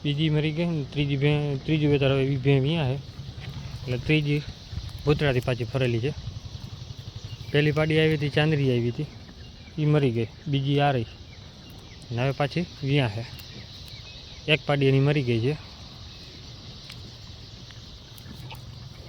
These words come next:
બાકી તો આમાં શું છે, ભેહું બધી ભેગી હોય એટલે ખબર ન રહે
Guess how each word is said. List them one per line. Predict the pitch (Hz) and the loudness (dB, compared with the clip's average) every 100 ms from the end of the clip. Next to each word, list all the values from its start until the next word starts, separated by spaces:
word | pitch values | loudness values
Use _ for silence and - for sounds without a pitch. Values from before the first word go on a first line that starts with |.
| 131 - - - - - - - - - - - - | -16 -16 -16 -16 -18 -18 -18 -18 -18 -18 -18 -16 -10
બાકી | 135 139 143 | -2 -2 0
તો | 135 | 0
આમાં | 139 139 | 2 2
શું | 156 | 2
છે, | 147 | 0
ભેહું | 123 135 139 | 2 4 6
બધી | 127 123 | 4 4
ભેગી | 131 147 147 | 4 4 4
હોય | 151 | 4
એટલે | 156 139 | 4 2
ખબર | 147 147 | 0 2
ન | 143 151 | 2 2
રહે | 123 | 2